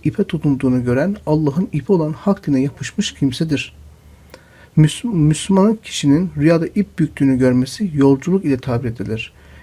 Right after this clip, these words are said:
İp büküp birisinin boynuna atmak evlenmeye işarettir. Rüyada ipi kendisi için büktüğünü görmek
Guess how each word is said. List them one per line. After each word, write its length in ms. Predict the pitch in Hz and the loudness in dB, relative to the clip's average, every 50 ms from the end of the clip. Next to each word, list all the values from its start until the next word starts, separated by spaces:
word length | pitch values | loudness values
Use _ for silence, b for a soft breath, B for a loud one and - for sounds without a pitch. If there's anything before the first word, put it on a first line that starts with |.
| b b | b b
İp 240 | - 185 185 - - | -2 -2 -2 -2 -2
büküp 320 | 143 131 127 - 139 - - | -2 -2 -2 -4 -6 0 2
birisinin 540 | 143 139 139 139 - 156 170 165 147 131 | 2 2 2 -2 -2 -2 0 0 2 2
boynuna 280 | 135 135 131 131 127 131 | 4 4 4 4 2 0
atmak 460 | 127 123 131 127 120 - 156 175 190 - - - | 0 -2 -4 -6 -4 -2 -2 -2 -2 -4 -4 -2
evlenmeye 520 | 147 135 123 135 131 123 127 131 143 170 | -2 0 0 0 0 0 0 0 0 -2
işarettir. 760 | 185 - - 143 117 117 117 - - - - - - - b b b b b b b b b - 151 | -4 -4 -4 -4 -4 -4 -6 -10 -14 -14 -14 -14 -16 -18 b b b b b b b b b 0 2
Rüyada 260 | 156 165 180 - 208 208 - | 4 4 4 4 0 -2 -2
ipi 260 | 170 - - - - | -4 -4 -6 -10 -4
kendisi 360 | - 165 160 175 185 185 - | -2 0 0 2 0 -2 -2
için 300 | - - 214 170 143 135 | -2 0 0 2 2 2
büktüğünü 420 | 143 131 123 - - 139 135 131 | 2 0 0 0 -2 0 0 2
görmek 380 | 123 127 127 131 165 190 196 | 0 0 0 0 0 -2 -4